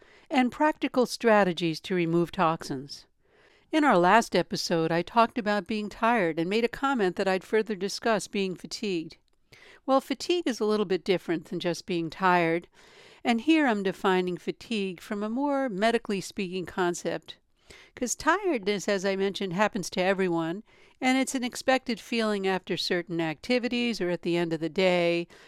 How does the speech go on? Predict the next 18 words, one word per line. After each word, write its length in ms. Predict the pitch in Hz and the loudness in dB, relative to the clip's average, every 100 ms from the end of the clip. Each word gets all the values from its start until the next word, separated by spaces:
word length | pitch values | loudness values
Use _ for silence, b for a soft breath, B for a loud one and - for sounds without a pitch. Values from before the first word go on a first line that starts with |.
| B | B
You 100 | 196 | -2
know, 100 | 165 | -2
say 240 | 170 185 | 0 0
you 60 | 180 | 0
have 120 | 170 | 0
a 60 | 160 | 0
long 320 | 170 175 175 | 2 2 2
day 180 | 170 160 | 0 0
of 180 | 160 160 | -4 -2
work 400 | 202 190 190 - | 2 2 0 -4
or 60 | |
staying 420 | 156 - 180 170 165 | -8 -4 -2 -2 -2
up 140 | 165 | -6
too 240 | - 180 | -6 -2
late 260 | 165 165 160 | 0 0 -2
the 80 | 170 | -4
night 220 | 165 160 | -4 -4
before. 600 | 165 - 208 190 165 156 | -8 -8 -2 0 0 -2